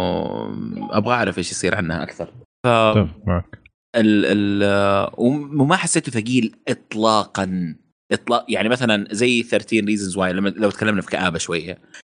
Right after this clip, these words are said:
Speaker 1: Thirteen، thirteen Reasons Why، الكآبة حقته جاية من، آه، من شيء تحسه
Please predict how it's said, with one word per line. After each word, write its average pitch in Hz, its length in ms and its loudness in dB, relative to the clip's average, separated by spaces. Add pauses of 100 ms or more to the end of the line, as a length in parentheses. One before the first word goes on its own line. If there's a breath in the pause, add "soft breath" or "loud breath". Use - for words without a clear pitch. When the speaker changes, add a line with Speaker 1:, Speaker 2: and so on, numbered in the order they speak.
Speaker 1:
Thirteen، 202 380 2 (320)
thirteen 165 340 0
Reasons 135 420 2
Why، 101 440 2
الكآبة 120 420 0
حقته 135 520 0
جاية 131 500 2
من، 101 460 -2
آه، 92 320 0 (380 soft breath)
من 107 100 6
شيء 147 280 4
تحسه 98 840 2